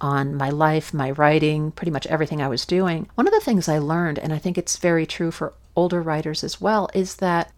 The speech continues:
while it's hard to look on the bright side of health issues, especially serious ones, I think when we get to a point where we get very clear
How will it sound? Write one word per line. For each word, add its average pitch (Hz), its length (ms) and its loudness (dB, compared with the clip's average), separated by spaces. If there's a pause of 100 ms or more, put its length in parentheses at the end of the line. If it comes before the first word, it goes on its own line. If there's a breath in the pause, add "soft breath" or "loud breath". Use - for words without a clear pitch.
(120)
while 208 200 4
it's 214 120 2
hard 247 240 2
to 285 80 -2
look 196 180 2
on 165 120 4
the 160 80 0
bright 143 340 0
side 127 480 -4
of 143 140 -2
health 147 400 -2
issues, - 800 -4
especially 247 440 -4
serious 156 540 -4
ones, 139 420 -6 (240)
I 247 160 4
think 370 240 -2
when 233 120 4
we 170 100 4
get 180 240 0
to 202 160 0
a 196 60 0
point 175 400 -4
where 170 180 0
we 190 220 -2
get - 200 -4
very 170 360 0
clear 170 600 -4